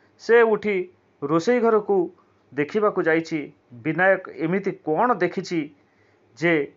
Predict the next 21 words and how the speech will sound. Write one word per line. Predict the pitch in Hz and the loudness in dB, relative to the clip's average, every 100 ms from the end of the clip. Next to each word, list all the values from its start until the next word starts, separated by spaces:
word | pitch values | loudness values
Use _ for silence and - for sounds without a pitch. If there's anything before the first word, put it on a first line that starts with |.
| _ | _
ସେ | - 156 151 | -12 -4 -2
ଏତେ | 147 156 | -2 -4
ଭୟଭୀତ | 113 139 175 202 | -2 -4 -4 -4
ହୋଇଯାଇଛି? | 156 127 92 73 - _ _ _ _ _ _ _ _ _ _ _ _ _ _ _ _ _ _ - | -6 -8 -10 -12 -16 _ _ _ _ _ _ _ _ _ _ _ _ _ _ _ _ _ _ -8
ଏତେ | 135 190 180 | -4 -2 0
ଦିନ | 185 190 196 - - | 2 2 2 0 -2
ଏ | 185 214 | 0 2
ଘରେ | 208 214 | 2 2
ରହିବା | 185 220 226 | 4 4 2
ଭିତରେ | 190 214 220 190 170 - _ _ _ _ _ _ _ - | 2 0 0 0 -4 -12 _ _ _ _ _ _ _ -2
କାହିଁ | 190 220 247 180 | 0 0 -2 -2
ସେ | - 262 | 0 2
ତ | 262 | 4
ଏମିତି | 160 156 220 302 | 4 2 0 -2
କିଛି | 262 208 | -4 -6
ଝିଅକୁ | 175 240 269 | -4 -2 0
ଦେଖିନି। | 285 311 311 330 _ _ _ _ _ | -2 -4 -8 -12 _ _ _ _ _
କିନ୍ତୁ | 208 208 208 208 180 - _ _ _ _ _ - | -2 0 0 -2 -2 -10 _ _ _ _ _ 2
ହଁ, | 196 147 - _ _ _ _ - | 2 2 -2 _ _ _ _ -6
ସେଇ | 262 302 | 2 2
ଝିଅର, | 220 175 240 226 180 - | 2 2 4 6 4 0